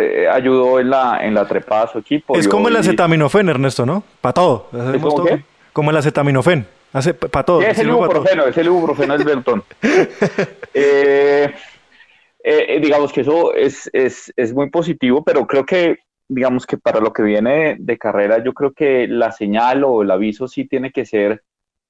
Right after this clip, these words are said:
Speaker 1: es el despiste de Jumbo, y es que cuando Ineos dos veces trató de, de, de hacer un i-, un, y lo iba a hacer un abanico, terminó, pues, el pri-, el primer intento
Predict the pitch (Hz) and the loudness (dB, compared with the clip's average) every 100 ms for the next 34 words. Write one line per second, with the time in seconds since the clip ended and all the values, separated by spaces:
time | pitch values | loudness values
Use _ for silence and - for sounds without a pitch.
0 | _ 123 113 131 135 135 113 101 127 127 | _ -6 -2 -2 -2 -4 -6 -4 -2 0
1 | 110 98 113 123 120 117 117 - 127 - | -2 -2 0 0 0 0 -2 -6 -8 -4
2 | 120 113 104 101 101 104 113 _ _ _ | -4 -4 -4 -2 -2 -2 -4 _ _ _
3 | _ _ _ _ _ 127 127 127 120 139 | _ _ _ _ _ -6 -2 -2 0 -2
4 | 117 131 127 - _ 120 101 107 104 107 | -2 -4 -6 -12 _ -2 0 0 0 2
5 | 113 120 120 110 95 87 _ _ _ _ | 2 2 2 0 -2 -10 _ _ _ _
6 | _ 117 110 - - 113 101 - 104 113 | _ -2 -2 -2 -2 0 0 0 -2 0
7 | 139 139 139 120 123 117 117 107 110 98 | 0 -2 -4 -4 -2 -2 -4 -8 -4 0
8 | 95 101 - 101 95 104 107 110 113 117 | 0 -2 -6 -10 -6 -4 -4 -6 -6 -2
9 | 139 147 143 - 147 - _ _ _ _ | 0 0 -2 -2 -4 -4 _ _ _ _
10 | 127 113 110 113 107 120 104 117 - 123 | -2 0 0 0 0 -2 -2 -4 -2 -4
11 | - 110 117 110 117 143 170 143 - 190 | -4 -6 -2 -2 -2 -4 -4 -4 -2 -4